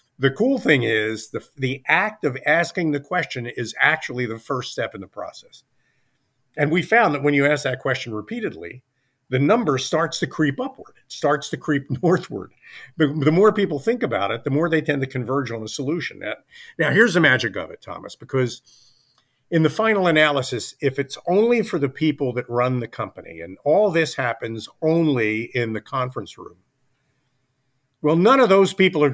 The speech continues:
ever gonna do you any damn good at all, because none of them knows how to write code. None of them knows how to lift something up and carry it and put it someplace else and plug it in. None of them knows how to rack a server.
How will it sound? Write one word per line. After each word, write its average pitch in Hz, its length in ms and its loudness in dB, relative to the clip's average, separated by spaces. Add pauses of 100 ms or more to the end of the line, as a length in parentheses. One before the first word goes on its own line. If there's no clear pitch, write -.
(120)
ever 202 180 6
gonna 170 180 2
do 143 140 2
you 131 240 2
any 139 200 2
damn 131 360 0
good 117 180 -2
at 101 80 -4
all, 98 240 -4
because 113 360 -8
none 185 180 0
of 190 80 -2
them 143 120 0
knows 120 260 -2
how 117 80 -2
to 101 40 -8
write 95 280 -8
code. 170 460 -4 (360)
None 202 220 6
of 185 80 4
them 160 140 2
knows 139 260 0
how 135 80 0
to 113 80 -2
lift 143 320 2
something 143 360 -2
up 143 200 -2
and 131 100 -12
carry 151 320 0
it 156 80 -4
and 127 80 -12
put 139 160 -6
it 131 80 -10
someplace 131 480 -6
else 135 180 -2
and 110 140 -8
plug 117 220 -6
it 104 80 -2
in. 151 340 -2 (320)
None 190 220 6
of 190 80 6
them 165 120 4
knows 143 240 4
how 123 100 -2
to 110 60 -4
rack 117 360 2
a 131 60 -4
server. 147 500 -2